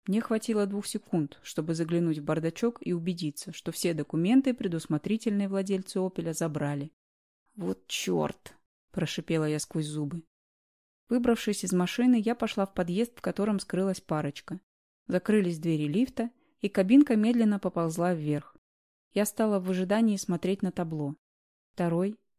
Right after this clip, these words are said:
третий, четвёртый. Последней загорелась кнопка с цифрой восемь.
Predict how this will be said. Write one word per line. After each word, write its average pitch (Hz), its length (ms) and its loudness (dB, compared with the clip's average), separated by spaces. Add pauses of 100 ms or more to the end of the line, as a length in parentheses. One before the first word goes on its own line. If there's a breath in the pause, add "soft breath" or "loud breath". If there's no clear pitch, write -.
(360)
третий, 180 560 -2 (600)
четвёртый. 180 800 -2 (720)
Последней 247 480 4
загорелась 196 520 2
кнопка 196 340 -4
с - 60 -8
цифрой 185 340 -2
восемь. 160 400 -6